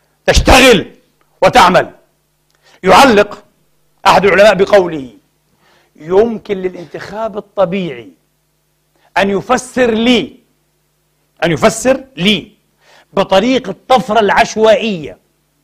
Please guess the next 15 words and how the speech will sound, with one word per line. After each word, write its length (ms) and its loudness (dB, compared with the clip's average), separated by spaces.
راندوم 440 0
ميوتيشن، 540 -2
تخلق، 920 0
تخلق 520 -4
مثل 280 -4
هذه 280 0
الزهرة 520 -4
من 120 -6
حشرة، 420 -6
حشرة 300 -4
تأخذ 280 -2
شكل 320 -2
هذه 140 4
الزهرة 360 -6
بالصدفة." 560 -2